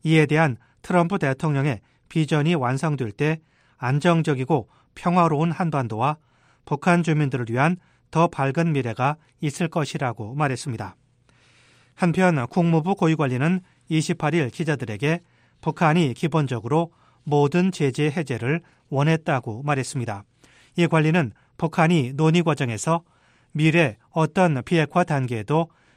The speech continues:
제재 해제가 필요할 것이라는 점을 분명히 했다며 트럼프 대통령이 기자회견에서 말한 것처럼 북한 사람들은 기본적으로 모든 제재 해제를 요구했다고 말했습니다.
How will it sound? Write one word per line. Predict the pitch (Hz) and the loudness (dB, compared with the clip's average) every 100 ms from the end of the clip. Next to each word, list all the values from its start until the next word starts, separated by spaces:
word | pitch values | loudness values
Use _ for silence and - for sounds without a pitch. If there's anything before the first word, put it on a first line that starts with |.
| _ | _
제재 | - 156 147 185 | 0 0 2 0
해제가 | 165 143 135 135 - _ _ | 0 -2 0 0 -2 _ _
필요할 | - 180 170 170 | -4 2 2 2
것이라는 | 175 160 151 131 | -2 -2 -2 -2
점을 | 117 107 151 165 _ _ - | -4 -2 -2 -2 _ _ -4
분명히 | 160 160 147 147 151 | 0 2 2 0 -2
했다며 | 135 113 117 151 - _ _ _ _ - | -4 -6 -4 -4 -8 _ _ _ _ -4
트럼프 | 180 180 180 | 2 2 4
대통령이 | 165 175 156 165 127 - _ | 2 2 2 2 0 -6 _
기자회견에서 | - 160 156 160 151 139 120 180 | -6 -2 2 2 2 -2 -2 -2
말한 | 139 123 120 | -2 -4 -6
것처럼 | 104 127 147 175 - _ _ _ | -8 -4 -2 -2 -4 _ _ _
북한 | 156 - 170 | -6 0 0
사람들은 | 165 156 143 156 143 - _ _ | 2 0 0 0 0 -4 _ _
기본적으로 | - 147 165 156 117 113 135 165 _ _ _ - | -4 2 2 2 -4 -2 -2 -2 _ _ _ -4
모든 | 156 151 180 165 | 2 4 4 0
제재 | 139 147 127 160 | 0 -2 0 -2
해제를 | 156 123 110 143 165 _ _ - | -2 -6 -4 -2 -4 _ _ -2
요구했다고 | 139 143 165 160 151 117 101 131 | -2 2 -2 0 -4 -4 -8 -4
말했습니다. | 147 131 - 117 104 98 | -2 -2 -4 -8 -8 -14